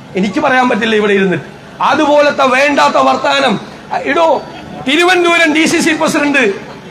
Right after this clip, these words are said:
കൊല്ലത്തെയും ആലപ്പുഴയിലെയും പത്തനംതിട്ടയിലെയും ഡി സി സി പ്രസിഡന്റിനെ പറ്റി മോശം പറഞ്ഞാൽ പാലോട് രവി ഈ പാർട്ടിയിൽ ഉണ്ടാവില്ല.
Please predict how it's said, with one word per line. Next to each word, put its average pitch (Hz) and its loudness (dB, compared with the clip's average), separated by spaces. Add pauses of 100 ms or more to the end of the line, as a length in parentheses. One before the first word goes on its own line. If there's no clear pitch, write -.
(140)
കൊല്ലത്തെയും 320 2
ആലപ്പുഴയിലെയും 320 2 (560)
പത്തനംതിട്ടയിലെയും 311 2
ഡി 311 2
സി 330 2
സി 311 2
പ്രസിഡന്റിനെ 285 0
പറ്റി 269 -2
മോശം 285 4
പറഞ്ഞാൽ 262 2 (440)
പാലോട് 311 4
രവി 294 2
ഈ 285 2
പാർട്ടിയിൽ 285 2
ഉണ്ടാവില്ല. 233 2